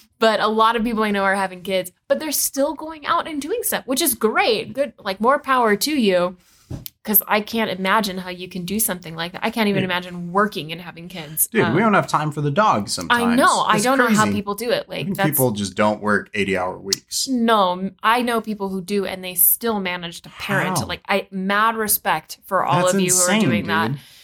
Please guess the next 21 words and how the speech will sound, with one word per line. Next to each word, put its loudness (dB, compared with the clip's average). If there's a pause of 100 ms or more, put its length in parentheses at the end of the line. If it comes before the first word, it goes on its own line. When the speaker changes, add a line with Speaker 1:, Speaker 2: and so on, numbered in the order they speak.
(440)
Speaker 1:
Um, 0 (340)
but 2
no, 4
I 2
think, -14
I 0
think -10
it -2
adds 4
another 2
element 0
of 0
something -2
they -2
wanna -2
share -2
with -2
their -6
Speaker 2:
Yeah. 4
Speaker 1:
family. -2
And, -6